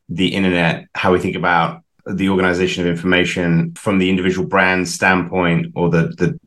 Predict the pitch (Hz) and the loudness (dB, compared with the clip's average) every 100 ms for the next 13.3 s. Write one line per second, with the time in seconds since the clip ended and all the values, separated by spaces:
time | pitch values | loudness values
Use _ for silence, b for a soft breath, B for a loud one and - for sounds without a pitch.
0 | - 90 90 92 92 92 92 92 85 82 | 2 2 2 -2 0 0 2 0 0 -2
1 | 82 B B _ - - 95 87 - 92 | -8 B B _ -10 0 2 2 0 0
2 | 87 - B B _ - 110 95 98 98 | 0 -2 B B _ -4 0 2 2 0
3 | 101 92 87 85 82 _ _ _ 95 85 | 2 0 0 -4 -8 _ _ _ -2 -2
4 | - 101 - 95 104 - 92 85 85 98 | 2 0 0 -2 -2 -2 -2 -2 -2 0
5 | 95 90 90 85 98 87 - 98 92 87 | 0 2 0 0 0 -2 -2 0 0 0
6 | 87 82 - - _ _ _ 101 95 87 | -2 -4 -10 -16 _ _ _ -2 0 2
7 | 85 85 - 101 101 95 - 101 92 90 | 0 -6 -2 0 0 -2 0 0 0 -2
8 | 82 - - 87 - 117 107 98 87 90 | -4 -4 -4 -4 0 2 2 2 -2 -2
9 | 90 87 85 110 101 85 82 - B B | -2 0 0 0 2 0 -2 -8 B B
10 | B _ 113 - - 147 147 123 101 - | B _ -2 -2 0 0 2 0 0 -6
11 | b _ _ _ _ _ _ _ _ - | b _ _ _ _ _ _ _ _ -4
12 | - 123 120 117 110 95 101 98 90 87 | 0 0 2 0 0 -2 -2 0 0 0
13 | 85 82 | -4 -8